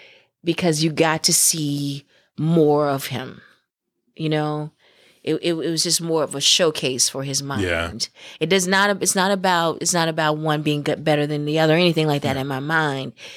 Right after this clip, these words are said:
Speaker 1: It's just you re-, he, you got to see a, a canvas after canvas after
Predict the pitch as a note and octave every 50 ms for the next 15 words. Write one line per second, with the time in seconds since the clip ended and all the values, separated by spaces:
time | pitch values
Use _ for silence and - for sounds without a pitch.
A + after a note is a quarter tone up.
0 | - - - - D3 D3 - - D#3 D#3+ - - _ _ - D#3 D#3 D#3+ E3 E3+
1 | C#3 C#3+ D3+ D3+ - - F3 F3+ D#3+ - D#3+ F3+ E3+ F3+ E3 D#3+ - - - F3
2 | D#3 D3 C#3 - - - - G#2+ - - _ _ _ - - G3 F#3+ F3 D3+ D3
3 | C#3+ - C3+ C#3 - - - - F3+ D#3+ D#3 D3+ D3 C#3 A2+ A2+ G#2+ G#2